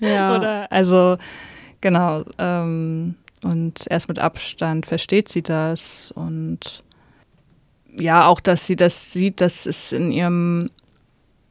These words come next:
Speaker 2: in, in ihrem Freundinnenkreis auch ein Jahr, zwei Jahre später immer noch nur ums Feiern geht, ähm,
Speaker 1: Mhm.
Speaker 2: und es da keine anderen Themen gibt, keine, keine Entwicklung, keine persönliche. Ich glaube, das schreckt sie auch irgendwie ab und in ihrem Leben passiert so viel. Und wie kann es sein, dass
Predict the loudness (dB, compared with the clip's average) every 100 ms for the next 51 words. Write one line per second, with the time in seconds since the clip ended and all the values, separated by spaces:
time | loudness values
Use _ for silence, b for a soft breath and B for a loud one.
0 | -14 -12 -12 -6 -2 0 0 0 0 0
1 | -2 0 0 0 0 0 2 0 -2 -4
2 | -6 -12 -20 _ _ -4 -2 2 2 2
3 | 2 0 0 2 4 4 2 0 0 2
4 | 2 4 4 4 2 2 4 4 0 2
5 | 4 6 6 4 4 2 0 -6 -4 6
6 | 8 8 8 6 4 -2 -14 b b b
7 | b _ _ -10 -2 0 4 4 4 6
8 | 6 6 6 8 8 6 2 0 2 4
9 | 4 2 2 0 2 4 6 4 4 2
10 | 4 2 2 2 2 4 2 0 0 -4
11 | -2 0 2 0 -4 -12 -12 -8 -6 -6
12 | -6 -6 -2 0 -2 -4 -6 -6 -2 -2
13 | -2 -12 -12 -8 -4 -2 0 0 0 -4
14 | -4 -4 -4 -10 -4 2 2 2 -2 -6
15 | -4 -4 -2 0 0 -2 -6